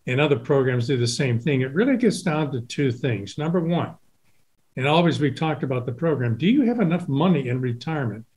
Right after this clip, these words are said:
enough income in retirement to retire? And I always go back to you, Peter. You've got ten million dollars sitting in the bank. You're in hog heaven. And you ask me if I can, you know, tell you if you're ready to retire and can you.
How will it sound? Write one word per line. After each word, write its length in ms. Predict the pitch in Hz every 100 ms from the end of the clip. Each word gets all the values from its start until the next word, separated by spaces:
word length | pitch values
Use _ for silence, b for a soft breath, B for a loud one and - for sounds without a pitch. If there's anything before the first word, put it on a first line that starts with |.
| -
enough 280 | 151 175 -
income 540 | 170 208 202 143 - - _ _ _
in 160 | 135 131
retirement 560 | 127 - 123 117 117
to 80 | 123
retire? 580 | 117 117 160 139 110 - _ _ _ _ _
And 100 | -
I 60 | 131
always 220 | 156 156
go 100 | 165
back 300 | 135 143 135
to 80 | 143
you, 160 | 131 160
Peter. 340 | - 135 131
You've 400 | 123 131 135 - -
got 240 | 139 120
ten 240 | - 143
million 240 | 143 139 127
dollars 440 | 139 143 127 120
sitting 200 | 156 139
in 100 | 127
the 80 | 123
bank. 380 | 117 131 135 117
You're 160 | 139
in 200 | 123 104 113
hog 240 | 139 139
heaven. 400 | 131 135 123 110 117 _ b b b b
And 220 | 131 123 127
you 140 | 131 135
ask 260 | 139 -
me 80 | 147
if 100 | 120
I 140 | 135
can, 380 | 131 131 117 120
you 100 | 120
know, 180 | 120 120 117 -
tell 200 | - 151
you 120 | 147
if 100 | 120
you're 160 | 139 143
ready 300 | 139 151 139
to 100 | 123
retire 600 | 123 120 139 139 147 123
and 140 | 113
can 240 | 147 139 143
you. 280 | 113 110